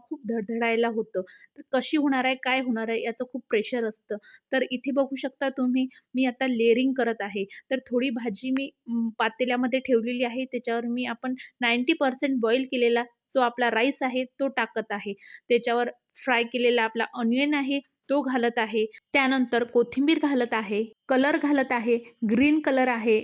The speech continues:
रेड कलर आहे, निंबूचा रस आहे आणि केवडा जेल आहे. दिसायला तर खूप सुंदर दिसत आहे आणि सुगंध तर खूप भारी सुटलेला आहे. तर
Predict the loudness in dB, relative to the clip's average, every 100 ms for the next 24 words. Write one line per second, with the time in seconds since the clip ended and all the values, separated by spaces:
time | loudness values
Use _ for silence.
0 | 0 2 2 2 0 2 2 0 2 2
1 | 2 0 -2 -2 -2 2 0 0 -2 -2
2 | 0 0 -2 -6 -2 -2 0 2 4 2
3 | 0 0 0 -2 -6 -12 -14 -8 0 2
4 | 2 2 2 2 -2 -4 -2 -2 -2 -2
5 | 0 2 0 -2 -2 -4 -4 -2 -2 -2
6 | -2 -4 -4 -4 0 0 0 -2 -6 -8
7 | -6 -2 0 -2 -6 -8 -4 -4 -4 -6
8 | 0 2 2 -2 0 -2 -2 -16 -18 -14
9 | -2 -2